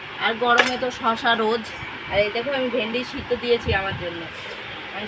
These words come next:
সিদ্ধটা খেতে বেশি ভালো লাগে। খাওয়া দাওয়া করে নিই বন্ধুরা, রাতের খাবার নিয়ে বসে পড়েছি। রাতের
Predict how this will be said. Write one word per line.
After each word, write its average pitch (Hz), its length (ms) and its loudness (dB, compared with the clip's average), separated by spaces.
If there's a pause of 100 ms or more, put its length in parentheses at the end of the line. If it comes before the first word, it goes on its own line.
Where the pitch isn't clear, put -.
সিদ্ধটা 226 360 -2
খেতে 240 240 -6
বেশি 214 260 -6
ভালো 170 280 -2
লাগে। - 200 -8 (680)
খাওয়া 247 160 4
দাওয়া 277 200 6 (100)
করে 254 220 4
নিই - 160 2 (1300)
বন্ধুরা, - 440 -2
রাতের 262 440 2
খাবার 254 280 2
নিয়ে 269 240 -2
বসে 240 340 -2
পড়েছি। 302 580 -2 (560)
রাতের 233 380 4